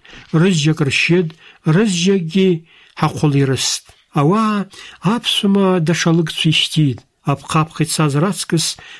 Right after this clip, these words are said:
ауат рыҵишьыр даҩын. Ауаса аӡахәа ариҩцәа ауаҭгьы иара уи рзырхат. Иҵыхәахуз ауи иԥа дишьҭит.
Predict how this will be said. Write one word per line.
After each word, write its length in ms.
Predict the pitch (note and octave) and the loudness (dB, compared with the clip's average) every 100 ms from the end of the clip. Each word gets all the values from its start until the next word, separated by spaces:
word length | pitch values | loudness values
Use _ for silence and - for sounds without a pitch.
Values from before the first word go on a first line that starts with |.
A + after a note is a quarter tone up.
| - | -2
ауат 260 | C#3 D3 - | 0 0 0
рыҵишьыр 440 | C#3+ - C#3+ D3 B2 | -4 -2 -2 -2 0
даҩын. 360 | C#3 C3+ C3 A2+ _ - - - - | 0 0 0 -4 _ -20 -20 -10 -2
Ауаса 540 | C#3 D#3 D#3+ - E3+ D#3+ D#3+ F#3 | 0 2 0 0 2 2 0 -2
аӡахәа 520 | D3 C3 F#3+ E3 G3 | -2 0 -2 -2 -2
ариҩцәа 600 | F3+ F3+ F3 E3 - E3+ D3 - - - | 2 2 2 0 0 0 0 -6 -8 0
ауаҭгьы 480 | D3+ G#3+ G#3+ - F#3 | 2 2 -2 -2 0
иара 180 | F3+ F3 | 2 4
уи 140 | F3 | 4
рзырхат. 640 | D#3 C3+ D#3 C#3 - B2 A2+ _ _ - - - | 2 2 0 -2 -4 -6 -8 _ _ -20 -20 -2
Иҵыхәахуз 720 | E3 D#3+ F#3 G3 F#3 A#3 A#3+ G#3 | 0 0 -2 -2 -2 -2 0 0
ауи 200 | A3+ A#3 | 2 0
иԥа 260 | A3 A3+ A3 | 0 -2 0
дишьҭит. 640 | F#3 E3 D3+ - D3 A2 | 2 0 0 0 0 -2